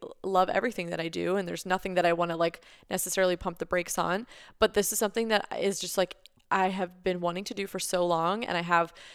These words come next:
such a heart for this topic and a passion for this topic, um, nutrition and intuitive eating. It's, like, what my whole YouTube channel has kind of been, like, based on.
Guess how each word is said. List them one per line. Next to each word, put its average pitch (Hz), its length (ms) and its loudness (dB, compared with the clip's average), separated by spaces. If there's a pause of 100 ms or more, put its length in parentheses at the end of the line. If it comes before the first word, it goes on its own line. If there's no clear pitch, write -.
such - 340 2
a 185 500 2
heart - 360 2
for 196 140 -2
this 185 160 -2
topic 180 440 0
and 180 100 -2
a 170 40 -4
passion 196 600 -2
for 208 160 -4
this 214 200 -4
topic, 220 540 -4 (420)
um, 175 600 0 (680)
nutrition 196 480 -2
and 180 140 -2
intuitive 180 400 -2
eating. 185 380 -2
It's, - 240 -4
like, 175 180 -2
what 185 120 -2
my 170 100 -2
whole 180 440 2
YouTube 180 380 -10
channel 180 300 -2
has 175 100 -4
kind 170 180 -6
of 170 60 -4
been, 175 140 -6
like, 170 240 -10
based 156 320 -6
on. 233 320 0